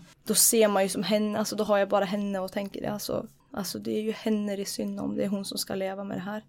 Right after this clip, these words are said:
Det är det som är så hemskt. Att de ska behöva ha den här sjukdomen.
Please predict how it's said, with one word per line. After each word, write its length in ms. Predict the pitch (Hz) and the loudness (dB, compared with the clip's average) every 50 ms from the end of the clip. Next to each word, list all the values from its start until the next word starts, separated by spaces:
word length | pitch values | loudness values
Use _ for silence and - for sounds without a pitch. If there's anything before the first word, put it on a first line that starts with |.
| _ | _
Det 100 | - 226 | -4 -4
är 40 | 214 | -2
det 160 | 196 202 196 | 0 0 0
som 160 | 202 - - 190 | 0 -2 -4 -6
är 40 | |
så 120 | - - 214 | -6 -6 -6
hemskt. 500 | - 220 202 190 180 - - - - - _ _ _ _ 233 | -6 -6 -6 -6 -6 -8 -10 -12 -14 -18 _ _ _ _ -12
Att 80 | 214 | -10
de 80 | - 202 | -8 -6
ska 160 | - - 208 | -6 -6 -4
behöva 260 | 202 208 202 202 208 | -2 -2 0 0 -2
ha 200 | 190 208 202 190 | -2 -2 -2 0
den 140 | 190 190 190 | -2 -2 -4
här 60 | 190 | -6
sjukdomen. 640 | 190 - 208 196 - - - 190 190 196 - 214 | -6 -8 -10 -10 -6 -4 -4 -4 -2 -2 -4 -6